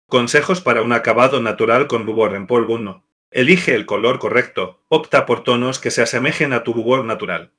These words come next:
Dos. Aplica poco a poco. Comienza con una pequeña cantidad y ve aumentando según lo necesites. Tres. Difumina bien. Usa un pincel limpio para difuminar el rubor.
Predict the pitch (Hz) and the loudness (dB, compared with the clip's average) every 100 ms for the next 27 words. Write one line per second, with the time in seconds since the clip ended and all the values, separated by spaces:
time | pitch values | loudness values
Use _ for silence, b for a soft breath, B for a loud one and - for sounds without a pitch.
0 | _ _ - 143 - - _ _ - 104 | _ _ 0 0 0 -12 _ _ -12 -2
1 | 127 180 175 160 160 139 107 131 127 95 | 0 2 2 2 2 0 0 0 -2 -6
2 | - _ _ 113 107 139 170 123 113 107 | -12 _ _ -4 -2 -2 -2 -4 -4 -2
3 | 117 120 107 143 151 143 139 107 104 107 | -2 0 0 -2 0 0 0 -4 -4 0
4 | 139 - 117 135 127 107 107 98 120 123 | 0 0 0 2 2 0 -6 -2 -2 0
5 | 117 123 113 107 110 107 95 104 - 90 | -2 -2 -2 -4 -4 -6 -8 -8 -8 -12
6 | - - _ _ _ 135 107 - - - | -12 -20 _ _ _ 2 2 0 -10 -12
7 | _ _ _ 131 127 120 131 147 117 120 | _ _ _ -4 0 0 0 0 0 0
8 | 139 139 135 - 147 156 131 117 127 131 | 0 -6 -14 -8 -4 0 0 0 -2 2
9 | 127 123 143 147 151 117 107 123 127 113 | 2 2 0 0 2 2 0 0 -2 -2
10 | 110 131 127 113 104 98 90 | 0 0 2 0 -2 -4 -6